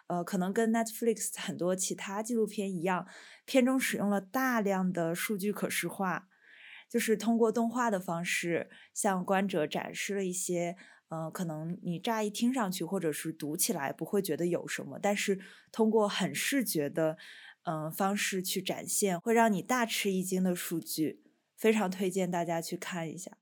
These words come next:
然后这里还想跟大家分享一个我本人特别喜欢的一个设计案例，这个设计师他名字叫谭君岩，他是荷兰爱因霍芬设计学院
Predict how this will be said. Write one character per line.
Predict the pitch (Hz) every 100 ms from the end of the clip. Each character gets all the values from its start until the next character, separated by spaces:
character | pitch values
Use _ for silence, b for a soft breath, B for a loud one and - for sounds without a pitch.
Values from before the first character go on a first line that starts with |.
| _ _ _ _ _ _ _ _ - -
然 | 190
后 | 214
这 | 247
里 | 262 202
还 | 185
想 | 190 226 190
跟 | 185
大 | 208
家 | 214 214
分 | 226 220
享 | 226 180
一 | 165
个 | - 190
我 | 185 165 175
本 | 190
人 | 165 165
特 | 247
别 | 233
喜 | 214 -
欢 | 180 175 185
的 | 190
一 |
个 | 190
设 | 202 220
计 | 196
案 | 196 208 202
例， | 185 185 - B B B B -
这 | 240
个 | 220
设 | 220 254
计 | 233 226
师 | - 233
他 | 226 220
名 | 208 175
字 | 196
叫 | 202 202
谭 | 196 170 170
君 | 202 208 202
岩， | 165 151 170 b b b b -
他 | 185
是 | 196 196
荷 | - 170
兰 | 180 175
爱 | - 196
因 | 196
霍 | 202 196
芬 | 190 202
设 | 202 214
计 | 190
学 | 185 160
院 | 156 190 180